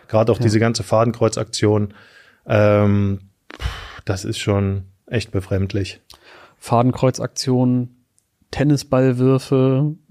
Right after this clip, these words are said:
Speaker 2: Pyrotechnik, ähm, das in Summe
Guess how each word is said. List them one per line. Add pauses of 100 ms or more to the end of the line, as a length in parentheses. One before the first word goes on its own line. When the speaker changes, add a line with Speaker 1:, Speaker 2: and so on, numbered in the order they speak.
Speaker 2:
Pyrotechnik,
ähm, (760)
das (400)
in
Summe